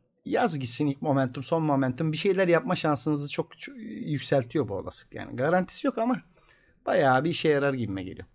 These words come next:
Şimdi burada yön verilmemiş bak. Biz kendimiz uyduralım. Artı yön, eksi yön dersem. Bu adam neydi momentum? Kütleyle hızlı çarp. Bunun momentumu artı yönde on iki.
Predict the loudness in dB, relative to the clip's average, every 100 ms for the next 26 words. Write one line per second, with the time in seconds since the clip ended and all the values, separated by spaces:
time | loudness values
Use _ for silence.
0 | _ -20 -20 -8 0 2 2 0 0 2
1 | 4 4 2 2 -2 -4 -6 -12 -14 -10
2 | -4 0 0 0 -2 -4 -6 -10 -14 -20
3 | _ _ _ _ -2 -2 -2 -2 -2 -2
4 | -4 -2 0 0 -2 -6 -16 _ _ _
5 | _ _ _ -2 2 2 0 -4 -2 0
6 | 2 0 0 -4 -6 -10 -10 -6 -2 -2
7 | -2 -4 -8 -12 -20 -20 -8 -4 -2 -2
8 | -4 -6 -6 -6 -4 -4 -4 -6 -6 -4
9 | -4 -6 -6 -8 -10 -18